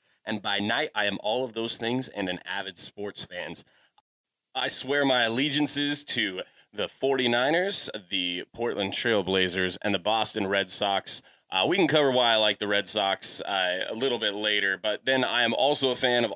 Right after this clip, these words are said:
all things Oregon Ducks. Uh, and I'm also a Timbers fan. I wouldn't call myself the greatest Timbers fan in the world, but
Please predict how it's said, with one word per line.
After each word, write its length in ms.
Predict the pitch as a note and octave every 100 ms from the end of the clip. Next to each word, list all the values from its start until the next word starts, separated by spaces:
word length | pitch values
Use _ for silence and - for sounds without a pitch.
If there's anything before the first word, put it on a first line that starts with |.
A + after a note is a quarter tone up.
| -
all 260 | B2 D3+
things 540 | D#3 B2 A#2+ A#2+ A#2 - -
Oregon 380 | A#2+ B2+ A2 G2+
Ducks. 580 | G2+ G#2 G2+ - - - _ _ _
Uh, 380 | - F#2+ F2+ F2+ - A#2
and 500 | A2+ G#2+ G#2+ G#2+ - -
I'm 160 | D#3 F3+
also 260 | F#3+ G3
a 40 | E3
Timbers 460 | - E3 D3 -
fan. 320 | - B2+ B2 -
I 120 | F3
wouldn't 240 | F#3+ E3+
call 160 | D3+ D3+
myself 400 | C3+ B2+ B2+ A2+
the 80 | A2+
greatest 540 | - G#2+ A2 A2+ -
Timbers 340 | B2 A2+ A2+ -
fan 240 | A#2 A2+
in 80 | A2
the 60 |
world, 380 | G#2 G#2+ A2 G#2+
but 140 | G#2